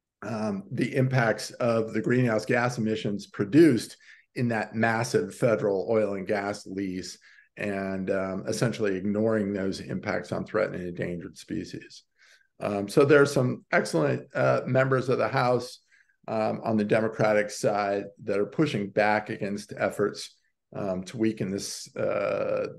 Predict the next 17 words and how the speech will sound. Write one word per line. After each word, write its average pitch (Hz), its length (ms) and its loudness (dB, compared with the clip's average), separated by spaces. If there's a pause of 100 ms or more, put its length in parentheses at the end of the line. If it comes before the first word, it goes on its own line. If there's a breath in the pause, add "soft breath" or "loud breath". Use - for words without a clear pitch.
(100)
the 104 120 -2
Endangered 95 520 -4
Species 104 440 -6
Act. 98 240 0
Unfortunately, 101 840 0 (580 loud breath)
of 113 120 -8
course, 113 280 6
at 98 120 2
this, - 440 0
at - 140 -2
least - 240 -2
at 107 140 0
this 247 220 8
point, 131 380 4
the 123 100 0
Republicans 110 640 0
control, 107 760 2